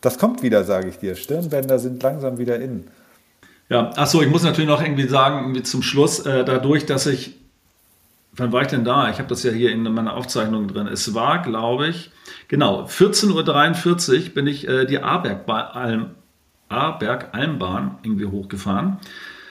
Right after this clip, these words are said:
Speaker 2: Und zwar hat die, äh, insgesamt sechshundertsechsundzwanzig Höhenmeter, die sie absolviert und schafft das in sechs Minuten zweiundzwanzig.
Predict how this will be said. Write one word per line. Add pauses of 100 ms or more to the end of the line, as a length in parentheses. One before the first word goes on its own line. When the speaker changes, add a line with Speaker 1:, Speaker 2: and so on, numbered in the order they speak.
(120)
Speaker 2:
Und
zwar
hat
die,
äh,
insgesamt
sechshundertsechsundzwanzig
Höhenmeter,
die
sie
absolviert
und
schafft
das
in
sechs
Minuten
zweiundzwanzig.